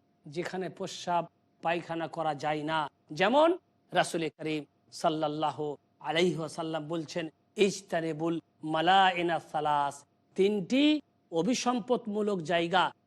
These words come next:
মানে যে জায়গাতে পেশাব পায়খানা করলে অভিসম্পদ হতে পারে, আপনার উপরে লানত বর্ষণ করতে পারে কেউ, এরকম জায়গাতে প্রস্রাব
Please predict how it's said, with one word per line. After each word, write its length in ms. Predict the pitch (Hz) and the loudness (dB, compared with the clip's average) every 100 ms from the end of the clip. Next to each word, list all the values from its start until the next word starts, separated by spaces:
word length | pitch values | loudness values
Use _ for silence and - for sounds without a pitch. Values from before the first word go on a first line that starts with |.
| - | -6
মানে 220 | 175 185 | -2 -2
যে 320 | 160 151 233 | -2 0 0
জায়গাতে 720 | 196 180 185 190 190 240 254 247 - | 2 0 0 -2 -2 0 2 0 -4
পেশাব 340 | 190 - 226 - | -6 -4 -6 -6
পায়খানা 440 | 196 196 185 220 220 | -6 -6 -6 -6 -6
করলে 580 | - 185 180 214 277 330 _ - | -4 -4 0 4 4 2 _ -4
অভিসম্পদ 760 | 175 226 - 247 240 - 277 165 | 0 0 0 -2 -2 -2 -2 -2
হতে 300 | 185 185 226 | -4 0 -2
পারে, 460 | 220 185 247 285 277 _ | 0 2 4 4 2 _
আপনার 380 | 160 170 233 220 | -6 -4 -2 -2
উপরে 220 | 190 247 | 0 -2
লানত 340 | 220 190 220 208 165 | 0 0 0 -4 -2
বর্ষণ 400 | 214 - 254 226 | -4 -2 -6 -6
করতে 400 | 208 185 - 240 | -6 -8 -4 -2
পারে 320 | 208 208 240 - | 0 0 0 2
কেউ, 300 | 254 285 262 _ _ | 6 6 4 _ _
এরকম 500 | 180 185 185 202 185 | 2 2 2 -2 -4
জায়গাতে 640 | 160 175 190 208 254 277 294 - - | 0 0 0 0 4 6 4 0 -6
প্রস্রাব 420 | 202 - - 214 | -6 -6 -4 -6